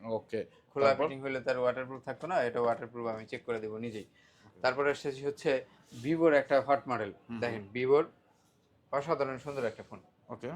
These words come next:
Speaker 2: Vivo-র ভি ফর্টি ই।
Speaker 1: ভি ফর্টি ই।
Speaker 2: জি,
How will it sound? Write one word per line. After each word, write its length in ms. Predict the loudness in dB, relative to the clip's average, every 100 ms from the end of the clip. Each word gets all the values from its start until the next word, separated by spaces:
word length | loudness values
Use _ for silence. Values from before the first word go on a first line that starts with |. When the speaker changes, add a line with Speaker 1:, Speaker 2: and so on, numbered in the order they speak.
| -6
Speaker 2:
Vivo-র 240 | -2 0
ভি 220 | -2 -6
ফর্টি 300 | -2 -2 -2
ই। 260 | -10 -8 -10 _ _ _ _ -10
Speaker 1:
ভি 160 | -8 -8
ফর্টি 400 | -2 0 0 -2
ই। 260 | -8 -8
Speaker 2:
জি, 160 | -8